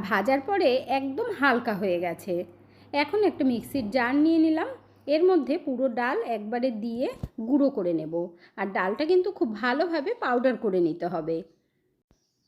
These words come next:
যখন মিক্সিতে দিয়ে ঘুরাবেন, তখন কিন্তু থেমে থেমে দু চারবার ঘুরিয়ে তারপর ভালোভাবে গুঁড়ো করে নেবেন। এখানে দেখুন ভালোভাবে পাউডার করা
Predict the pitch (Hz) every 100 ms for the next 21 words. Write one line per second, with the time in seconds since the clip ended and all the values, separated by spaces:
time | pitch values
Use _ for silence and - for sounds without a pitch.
0 | _ _ _ - - 214 240 240 381 339
1 | 302 - 302 330 320 330 294 262 254 240
2 | 240 359 233 240 285 285 285 - 294 254
3 | 277 302 302 254 247 254 247 262 262 -
4 | 240 254 415 - - _ - 202 247 359
5 | 339 254 240 254 233 208 302 - - -
6 | 220 269 247 240 170 156 151 156 160 -
7 | _ - - 226 240 240 202 175 233 214
8 | 220 247 277 294 302 254 240 262 277 240